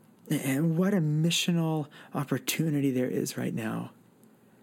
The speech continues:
to be the people who make those spaces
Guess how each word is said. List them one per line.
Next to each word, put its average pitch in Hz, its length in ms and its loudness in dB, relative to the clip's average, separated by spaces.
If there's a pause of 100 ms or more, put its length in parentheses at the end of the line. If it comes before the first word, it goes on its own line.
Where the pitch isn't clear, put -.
(840)
to - 140 2
be 165 580 2 (200)
the 135 100 -2
people - 360 0
who - 140 -2
make 143 440 0
those 147 180 -2
spaces - 880 -4